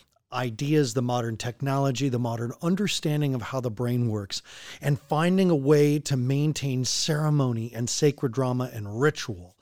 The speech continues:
uh, like we do at our treatment center, like I do in my personal life. You, if you've seen my lectures on the archetypes and, and talking about the,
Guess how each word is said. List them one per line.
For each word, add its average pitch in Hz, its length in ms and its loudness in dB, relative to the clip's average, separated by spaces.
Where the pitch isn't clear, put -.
uh, 135 140 2
like 139 280 4
we 139 100 2
do 123 420 2
at 104 140 -10
our 92 80 -14
treatment 196 480 -2
center, 151 420 0
like 135 220 -2
I 120 100 -2
do 117 220 -2
in 104 80 -6
my 101 140 -10
personal 156 600 -2
life. 127 340 -4
You, 165 300 2
if 185 220 0
you've 180 180 2
seen 190 380 2
my 151 400 0
lectures 156 500 -2
on 117 100 -4
the 113 220 -6
archetypes 151 720 -2
and, 123 220 -2
and 127 260 -8
talking 147 400 -4
about 131 300 -2
the, 110 200 -6